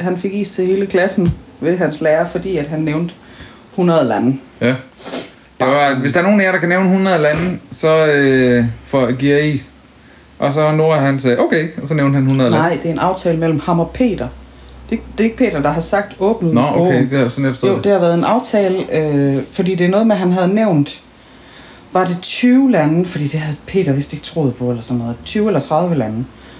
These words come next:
Speaker 1: Og så havde, øh, så havde Noah, så havde han spurgt, hvad de vil, hvad de ville få, hvis han kunne nævne hundrede lande.
Speaker 2: Ja.
Speaker 1: Og så var de i land på, at, øh, eller land på, at, at hele klassen skulle have is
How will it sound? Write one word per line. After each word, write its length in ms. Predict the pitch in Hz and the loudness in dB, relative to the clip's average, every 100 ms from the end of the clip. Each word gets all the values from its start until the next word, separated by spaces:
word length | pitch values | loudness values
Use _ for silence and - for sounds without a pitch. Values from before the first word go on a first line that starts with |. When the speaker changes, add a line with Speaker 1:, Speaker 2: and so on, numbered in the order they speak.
| - | -8
Speaker 1:
Og 120 | 170 175 | -4 0
så 100 | 226 | 0
havde, 680 | 202 190 156 143 135 131 127 - - - - - - | 2 2 2 2 2 0 -4 -8 -10 -10 -12 -14 -10
øh, 80 | - | -6
så 180 | - 202 | 0 0
havde 220 | 190 175 | 2 2
Noah, 280 | 190 214 208 | 2 2 0
så 220 | - 214 | -2 0
havde 140 | 202 | 0
han 120 | 185 175 | 0 -2
spurgt, 380 | - 233 143 | 0 0 0
hvad 140 | 151 151 | -2 -2
de 160 | 170 | -2
vil, 100 | 160 | -2
hvad 180 | 147 165 | -2 -2
de 40 | 160 | -2
ville 160 | 170 - | -4 -2
få, 160 | 226 | -2
hvis 100 | 180 | -2
han 140 | - 156 | -4 -6
kunne 280 | - 170 170 | -4 -4 -2
nævne 180 | 196 | -2
hundrede 380 | 202 240 254 170 | 2 2 2 2
lande. 220 | 131 139 147 - | 0 -2 -4 -8
Speaker 2:
Ja. 120 | 131 156 - - - - - - - - - - | -4 -4 -6 -20 -20 -20 -20 -20 -20 -20 -10 -4
Speaker 1:
Og 80 | 185 | 0
så 120 | 226 | 2
var 80 | 220 | 0
de 100 | 208 | 0
i 40 | |
land 280 | 190 202 208 180 | 0 0 0 -2
på, 140 | 196 | 0
at, 160 | 170 151 | 0 0
øh, 160 | 151 147 - | -2 -2 -2
eller 240 | 127 117 110 | -2 0 0
land 220 | 131 196 - | -2 -2 0
på, 140 | 175 | 0
at, 80 | 147 - | 0 -2
at 120 | 165 - - - - | -4 -4 -20 -18 -6
hele 180 | 202 202 | -4 -2
klassen 320 | 190 170 185 | -2 -2 -4
skulle 220 | - 180 | -2 0
have 80 | 285 | 2
is 320 | 240 - - | 0 -2 -10